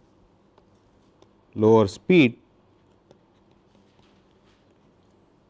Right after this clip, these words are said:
whereas the G M C integrator being a high speed structure is a, being an open loop structure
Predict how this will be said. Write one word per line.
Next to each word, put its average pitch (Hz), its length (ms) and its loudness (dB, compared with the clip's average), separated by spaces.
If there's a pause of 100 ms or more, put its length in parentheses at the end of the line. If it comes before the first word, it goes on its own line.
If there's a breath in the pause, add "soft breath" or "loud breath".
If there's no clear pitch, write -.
(1700)
whereas 104 580 -6 (1600)
the 110 80 -12
G 117 180 -2
M 120 100 -2
C 117 240 -4
integrator 101 480 -4
being 110 260 -8 (360)
a 92 80 -18
high 127 160 -6
speed 127 300 -8
structure 113 440 -14
is 110 80 -12
a, 185 140 -10 (760)
being 123 120 -4
an 120 60 -2
open 147 240 -4
loop 139 140 -2
structure 156 380 -8